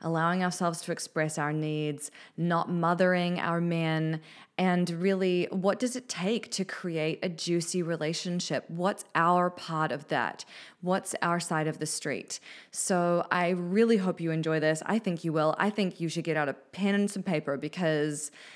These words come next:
this babe dropped some serious gems, and I'm so excited for you to listen. Hi, Belle. I am so excited to talk to you today. I feel like we're gonna get into some really <laughs> juicy stuff.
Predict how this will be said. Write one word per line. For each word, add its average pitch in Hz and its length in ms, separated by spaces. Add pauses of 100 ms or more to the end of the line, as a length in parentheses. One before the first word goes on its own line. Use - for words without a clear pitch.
(140)
this 196 300
babe 170 380 (120)
dropped 156 380
some 165 240
serious 202 680
gems, 156 600 (460)
and 165 680
I'm 180 160
so 160 280
excited 151 360
for - 140
you 156 60
to 147 80
listen. 147 340 (460)
Hi, 247 240
Belle. 233 500
I - 60
am 202 200
so 233 720
excited 196 560
to 202 80
talk 202 280
to 220 80
you 196 60
today. 170 360
I 190 100
feel 208 200
like 214 200
we're 214 120
gonna 226 180
get 214 160
into 208 160
some 202 260
really 175 420
<laughs> 185 40
juicy 233 500
stuff. - 720